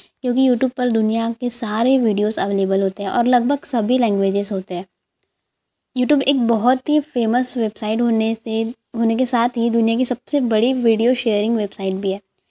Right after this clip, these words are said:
यहाँ आपको हर टाइप के लैंग्वेज के वीडियोज़ देखने को मिल जाएंगे। इस साइट का वीडियो कलेक्शन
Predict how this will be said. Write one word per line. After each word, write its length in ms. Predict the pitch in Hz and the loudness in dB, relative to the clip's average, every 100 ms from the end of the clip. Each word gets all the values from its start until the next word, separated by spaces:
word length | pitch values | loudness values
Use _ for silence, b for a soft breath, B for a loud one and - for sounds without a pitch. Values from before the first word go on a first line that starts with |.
| _ _ - | _ _ -4
यहाँ 220 | 247 269 | 0 2
आपको 220 | 262 254 | 0 0
हर 240 | 254 240 269 | 2 4 4
टाइप 220 | 262 233 - | 4 0 -2
के 140 | 254 247 | -2 0
लैंग्वेज 500 | 226 214 214 226 220 | 2 2 0 0 -2
के 120 | 226 | -2
वीडियोज़ 340 | 214 208 214 | 0 2 0
देखने 320 | 208 214 220 220 | 0 -2 -2 -4
को 80 | |
मिल 200 | 220 208 | -4 -4
जाएंगे। 420 | 214 208 202 202 208 b b - | -4 -4 -4 -4 -8 b b -4
इस 180 | 254 | -2
साइट 220 | 269 233 233 | 2 0 0
का 120 | 247 | -2
वीडियो 280 | 233 226 233 | 0 0 0
कलेक्शन 580 | 233 208 202 - 226 | 0 -2 0 0 -2